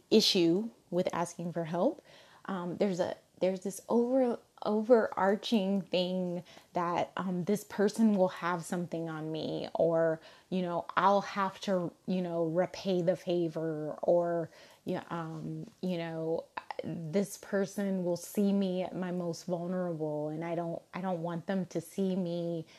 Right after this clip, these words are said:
um, as anything but, you know, <laughs> infallible, which, co-, come on, none of us are infallible. But yeah, I don't want it, I,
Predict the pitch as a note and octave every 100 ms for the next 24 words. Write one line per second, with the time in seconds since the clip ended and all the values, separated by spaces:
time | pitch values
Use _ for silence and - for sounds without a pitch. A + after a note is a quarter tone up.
0 | - - F3 D#3+ E3 F3+ - - A#3 B3
1 | A#3+ A3+ G3+ F#3+ F#3+ F#3 E3 F#3+ F3+ F3+
2 | F3 - F#3 F3+ F3 - G#3 G3+ - B3+
3 | A#3 F#3 E3+ F3 E3+ E3+ E3+ F3 G3+ -
4 | - - - _ - D#4 - - - B3+
5 | A#3 F#3+ E3+ G3+ A3+ A#3 A#3+ A#3 A#3 G#3
6 | F#3 E3+ D#3+ D#3 D#3 - - - G#3 -
7 | - G3+ A#3+ G3 - G#3 G#3+ - G3 G#3
8 | G#3 - G3+ G3+